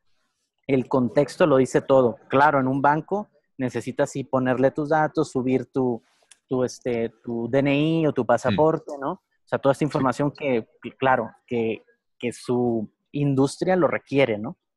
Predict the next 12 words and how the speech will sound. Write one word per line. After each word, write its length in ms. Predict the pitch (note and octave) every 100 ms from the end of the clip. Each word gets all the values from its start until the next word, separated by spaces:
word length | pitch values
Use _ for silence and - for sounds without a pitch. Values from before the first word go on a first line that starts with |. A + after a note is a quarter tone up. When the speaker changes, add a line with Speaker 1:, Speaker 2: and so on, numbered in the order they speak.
| _ _ _
Speaker 2:
Sí. 200 | - F2+ - _ _ _ _ - - - - -
Sí, 400 | - G#2+ G2 -
y 300 | A2 G#2+ G#2+
de 140 | G#2+
hecho, 440 | B2+ - D#3+ D3+ -
eh, 340 | A#2 A2 G#2+ G#2+
cuando 240 | A2+ G#2+
pensamos 400 | A2+ A#2 C3+ C#3+
en 80 | D3
onboarding 420 | C3+ C3+ C#3 D3+
podemos 300 | C3+ A#2 A#2
pensar 480 | A#2+ A2+ - G2